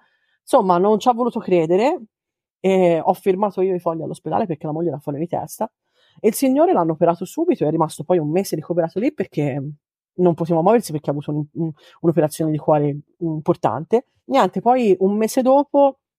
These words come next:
mi è arrivata poi una lettera dalla famiglia, quando sono tornata in America, col figlio che si scusava perché non aveva creduto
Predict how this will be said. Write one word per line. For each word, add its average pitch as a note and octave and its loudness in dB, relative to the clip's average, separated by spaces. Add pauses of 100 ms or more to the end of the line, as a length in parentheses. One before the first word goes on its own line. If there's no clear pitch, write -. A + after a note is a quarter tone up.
mi F#3 2
è F3 6
arrivata E3 2
poi D3+ 0
una D#3 0
lettera D3+ 0
dalla D3 -2
famiglia, D#3 0 (160)
quando C#3 -8
sono C3+ -8
tornata D3 -4
in D#3+ 0
America, D#3+ -2 (240)
col G3+ 2
figlio G3 -2
che D#3+ -4
si - -10
scusava F3+ 2
perché D3 -10
non D3 -6
aveva C#3+ -6
creduto C#3 -6